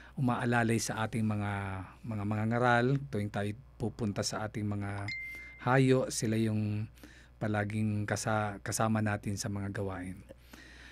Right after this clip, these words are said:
At sa oras na ito, Brother Marcy, bago tayo mag-umpisa sa ating pagtatalakay, magbabasa muna tayo ng mabuting balita. At ang ating pong babasahin ay mula sa Aklat ng Kawikaan,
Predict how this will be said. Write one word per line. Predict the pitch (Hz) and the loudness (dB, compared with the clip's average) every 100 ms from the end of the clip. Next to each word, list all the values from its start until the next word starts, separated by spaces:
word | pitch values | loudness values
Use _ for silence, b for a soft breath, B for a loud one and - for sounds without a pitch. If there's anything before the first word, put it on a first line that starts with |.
| B | B
At | B 143 | B 6
sa | 175 165 | 10 10
oras | 165 | 8
na | 160 | 6
ito, | 165 | 6
Brother | 147 139 | 6 6
Marcy, | 135 135 143 151 | 6 8 6 4
bago | 131 117 107 | 2 2 0
tayo | 117 113 113 117 110 110 | -2 0 2 2 2 0
mag-umpisa | 107 110 107 - - 139 123 - 131 | 0 0 -2 -6 -2 0 2 0 0
sa | 117 | 0
ating | 110 113 113 | 0 0 -2
pagtatalakay, | 117 117 113 120 139 143 120 135 147 B B B B | -2 -2 2 6 6 6 4 4 2 B B B B
magbabasa | 131 113 113 117 117 | -2 0 0 0 0
muna | 117 117 113 | 2 2 0
tayo | 117 107 | 0 0
ng | 107 104 | 0 0
mabuting | 104 107 117 113 117 | 0 0 -2 0 0
balita. | 113 123 160 131 98 - B B B - | 2 2 2 0 -4 -10 B B B -8
At | 123 | -2
ang | 120 | 2
ating | 123 131 127 | 2 2 2
pong | 139 131 123 | 2 2 2
babasahin | 110 117 - 117 110 156 160 | 0 0 2 0 2 2 2
ay | 127 | 2
mula | 120 120 117 | 2 2 0
sa | - 107 | -2 -6
Aklat | - 120 113 120 | -4 -2 -2 0
ng | 120 | 4
Kawikaan, | 156 135 - 120 127 139 | 6 4 2 2 4 6